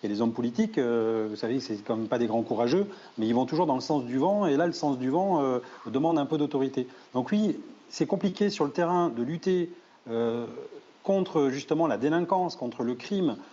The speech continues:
montrer que la police est là, que la police fait son boulot. On a soixante-quatorze pour cent des, des citoyens français qui nous suivent, qui, qui, qui, qui sont avec nous.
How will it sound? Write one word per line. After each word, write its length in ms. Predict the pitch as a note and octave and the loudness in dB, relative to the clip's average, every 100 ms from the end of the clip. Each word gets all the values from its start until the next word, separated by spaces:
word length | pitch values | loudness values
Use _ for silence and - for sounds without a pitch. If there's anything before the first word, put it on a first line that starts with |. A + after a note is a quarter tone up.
| - | -4
montrer 280 | B2 D3 E3 | -2 0 0
que 80 | D3+ | 0
la 80 | |
police 360 | - C#3+ E3 - | 0 -2 -2 0
est 40 | |
là, 180 | E3+ E3 | 2 2
que 80 | - | 0
la 60 | - | -6
police 320 | C3 D#3 - | -4 -4 -2
fait 80 | - | -2
son 200 | - B2+ | 0 0
boulot. 420 | B2 E3 D#3 D#3 - - - | 2 2 2 -2 -10 -12 -2
On 120 | A2+ | 0
a 80 | A2+ | 0
soixante-quatorze 600 | E3 - D#3 D3+ D#3 - | -2 -2 0 0 -2 -4
pour 160 | D#3 | -6
cent 180 | - E3+ | -2 -2
des, 200 | C3 A2+ | 0 0
des 140 | A2 | 0
citoyens 380 | A2+ C#3+ D3+ D3 | -2 -2 0 0
français 340 | D3 D3 D#3 E3 | 0 -2 -2 -2
qui 140 | D#3 | -2
nous 120 | D#3+ | -6
suivent, 400 | - F3 G#3+ C#3 - - | -4 0 2 0 -4 -14
qui, 180 | - A2 | -8 -6
qui, 240 | G#2 A#2 A2 | -4 -4 -4
qui, 500 | - G#2 G#2+ G2+ G#2 | -6 -4 -4 -6 -8
qui 120 | - | -8
sont 260 | - C3 A#2 | -4 0 2
avec 220 | A#2+ B2+ | 0 2
nous. 240 | F#3 A#3 | 2 2